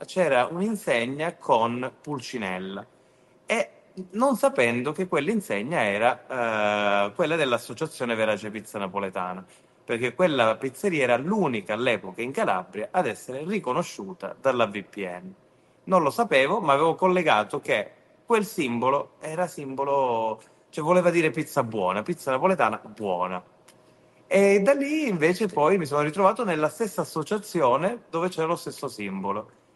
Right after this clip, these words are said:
e, eh, per, diciamo, grande soddisfazione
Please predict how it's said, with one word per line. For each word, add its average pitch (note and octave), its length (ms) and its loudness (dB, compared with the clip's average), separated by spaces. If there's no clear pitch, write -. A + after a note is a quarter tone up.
e, D#3+ 380 4
eh, A#2+ 580 0
per, D3+ 320 0
diciamo, A#2 340 0
grande C#3+ 400 2
soddisfazione B2 960 -4